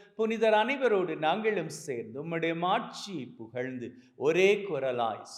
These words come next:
சொல்லுவதாவது, "தூயவர், தூயவர், தூயவர், வான் படைகளின் கடவுளாம் ஆண்டவர்.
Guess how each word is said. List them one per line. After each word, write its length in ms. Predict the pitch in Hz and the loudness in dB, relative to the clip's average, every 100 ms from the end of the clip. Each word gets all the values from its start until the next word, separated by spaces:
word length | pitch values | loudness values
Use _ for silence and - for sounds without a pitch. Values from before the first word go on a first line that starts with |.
| - | -10
சொல்லுவதாவது, 1040 | 214 185 101 92 92 87 85 90 82 87 78 _ _ _ _ | -10 -10 -12 -12 -12 -12 -14 -20 -20 -20 -20 _ _ _ _
"தூயவர், 1040 | _ 170 190 180 156 147 147 147 - - - | _ -4 0 2 4 6 6 4 0 -14 -16
தூயவர், 1000 | 156 160 165 147 131 127 123 123 - _ | -8 -4 2 2 2 2 2 -2 -14 _
தூயவர், 680 | 143 131 120 107 104 95 - - _ _ | -12 -6 -4 -6 -6 -10 -12 -20 _ _
வான் 320 | 175 196 196 | 0 0 4
படைகளின் 680 | 208 208 247 240 214 196 190 | 4 6 6 4 2 0 0
கடவுளாம் 680 | 175 190 202 196 180 180 175 | 2 4 4 4 4 2 -2
ஆண்டவர். 680 | 139 127 117 101 104 101 | -10 -10 -10 -10 -10 -16